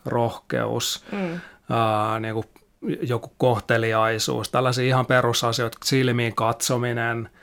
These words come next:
Speaker 1: hymyily, ää, näin poispäin, niin ainakin
Speaker 2: Niin.
Speaker 1: mulla on sellainen fiilis, että, että perusasioiden
Speaker 2: Niin.
Speaker 1: äärellä, ettei, ja, ja ainakin itselle sille on tärkeää se, että,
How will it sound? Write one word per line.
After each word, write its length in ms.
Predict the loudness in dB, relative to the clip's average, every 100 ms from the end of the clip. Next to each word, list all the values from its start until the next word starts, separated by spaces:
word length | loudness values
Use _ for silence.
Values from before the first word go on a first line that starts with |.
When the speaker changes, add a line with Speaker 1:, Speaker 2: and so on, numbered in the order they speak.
| -20 -20 _ 0
Speaker 1:
hymyily, 760 | 2 4 4 4 2 0 -2 -4 -8 _ _ _ _ _ _ _ -8 -4
ää, 480 | -2 -2 0 -2 -2
näin 320 | -2 0 0
poispäin, 640 | 0 0 0 0 0 0 -4
niin 260 | -8 -8 -10 -14 -20 _ -14 -14 _ _ _ 0
ainakin 280 | 4 4 2 2
Speaker 2:
Niin. 80 | 6
Speaker 1:
mulla 180 | 8
on 60 | 8
sellainen 280 | 6 6 4
fiilis, 320 | 4 4 2
että, 140 | -2 _ _ -20 -20 -12 -10
että 200 | -12 -16 -20 _ -2
perusasioiden 760 | 2 2 2 2 2 2 2
Speaker 2:
Niin. 120 | 0 2
Speaker 1:
äärellä, 540 | 4 6 6 6 4 4
ettei, 400 | 4 2 2 0 -12 -18 -18 -20 -10 0
ja, 180 | 0 4
ja 200 | 4 4 0 -4
ainakin 440 | 2 4 8 8 8
itselle 360 | 8 8 6
sille 320 | 4 2 2 2
on 80 |
tärkeää 520 | 4 4 4 2 0 0
se, 260 | 0 0
että, 300 | -2 -4 -4